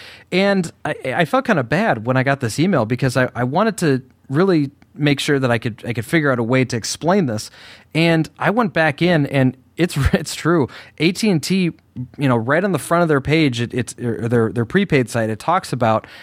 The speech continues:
how you can get the sixty dollar unlimited plan. And I think it was Friday I looked this up, maybe Thursday, a-, and I couldn't find any sort of way to actually add that plan.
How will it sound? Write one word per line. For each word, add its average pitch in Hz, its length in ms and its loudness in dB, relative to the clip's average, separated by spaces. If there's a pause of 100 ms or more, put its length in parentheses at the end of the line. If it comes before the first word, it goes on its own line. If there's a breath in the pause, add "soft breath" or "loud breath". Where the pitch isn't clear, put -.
(140 loud breath)
how 123 140 0
you 123 160 2
can 131 160 0
get 120 160 0
the 113 100 -4
sixty 180 320 -2
dollar 135 240 2
unlimited 135 460 0
plan. 101 320 -4 (320 loud breath)
And 131 400 2
I 120 80 2
think 147 160 0
it 190 40 2
was 139 200 0
Friday 139 400 2
I 151 60 2
looked 147 200 0
this 151 180 -4
up, 151 140 -2
maybe 123 240 -2
Thursday, 135 480 0 (340 loud breath)
a-, 156 220 0
and 156 140 2
I 151 60 0
couldn't 127 240 0
find 131 380 0
any 135 460 2 (100)
sort 123 300 -2
of 113 260 -4
way 127 320 0
to 123 300 -6
actually 123 400 -4
add 123 320 0
that 110 240 -2
plan. 110 420 -2